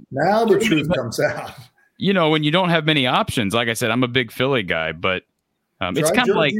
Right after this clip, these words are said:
Speaker 1: Mike's. Try Jersey Mike's. It's not bad.
Speaker 2: Oh, no, I've, I've had it. I, in fact, that was the first,
Speaker 1: What
Speaker 2: that
Speaker 1: do you
Speaker 2: was,
Speaker 1: get
Speaker 2: we
Speaker 1: at
Speaker 2: had a
Speaker 1: Jersey
Speaker 2: couple
Speaker 1: Mike's? What do you get?
Speaker 2: Philly. I get the Philly. See, what I just,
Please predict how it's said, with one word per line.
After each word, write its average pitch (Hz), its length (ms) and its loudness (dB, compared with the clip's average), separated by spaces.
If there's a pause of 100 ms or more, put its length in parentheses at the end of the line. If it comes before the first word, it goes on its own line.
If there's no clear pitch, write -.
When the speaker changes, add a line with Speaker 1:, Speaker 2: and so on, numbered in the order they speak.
(220)
Speaker 1:
Mike's. - 160 -6
Try 151 260 0
Jersey 170 380 -2
Mike's. 131 380 -4
It's - 160 -12
not 131 260 -6
bad. 110 400 -4
Speaker 2:
Oh, 220 80 4
no, 254 200 2
I've, 170 260 0
I've 165 200 0
had 165 240 0
it. 85 180 -4
I, 123 120 -2
in 135 200 -4
fact, 151 240 0
that 160 140 0
was 160 160 0
the 139 100 -2
first, 151 400 -2 (180)
Speaker 1:
What 165 180 2
Speaker 2:
that 139 60 4
Speaker 1:
do 156 60 0
you 165 60 4
Speaker 2:
was, 147 80 -4
Speaker 1:
get 185 100 4
Speaker 2:
we - 80 2
Speaker 1:
at - 20 2
Speaker 2:
had 139 80 -2
a - 20 -8
Speaker 1:
Jersey 143 300 0
Speaker 2:
couple 123 160 0
Speaker 1:
Mike's? - 280 -12 (420)
What 147 100 -4
do 143 60 0
you 135 60 -2
get? 135 220 -4 (1200)
Speaker 2:
Philly. 160 380 -2 (380)
I 131 140 0
get 147 240 0
the 131 380 2
Philly. 147 600 0 (180)
See, 135 200 -2
what 123 300 -2
I 127 140 0
just, 151 280 -4